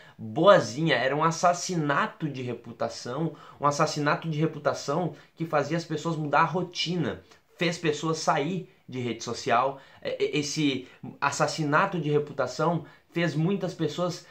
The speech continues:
mudar a rotina na vida real. As pessoas tinham que tirar parentes de determinado lugar e ter que morar em outro lugar,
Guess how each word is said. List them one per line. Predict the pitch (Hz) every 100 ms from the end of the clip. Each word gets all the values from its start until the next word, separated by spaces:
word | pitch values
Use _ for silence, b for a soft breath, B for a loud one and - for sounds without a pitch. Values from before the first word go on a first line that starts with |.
| B
mudar | 147 165 165 143 156 -
a |
rotina | 156 147 143 - 180 190 143
na | 143 170 185
vida | 139 127 160 185 208
real. | 160 208 175 185 196 127 - _ _
As | 123
pessoas | - 151 - 190 202
tinham | - 175 196
que | 175 165
tirar | - 170 147 175 180 B B -
parentes | 185 170 165 214 202 156 117 120
de | 135
determinado | 147 147 151 143 135 131 127
lugar | 131 117 110 123 180 - B B
e | 165
ter | 165 165
que | 170
morar | 147 139 147
em | 156
outro | 147 196 202 - 127
lugar, | 120 104 - -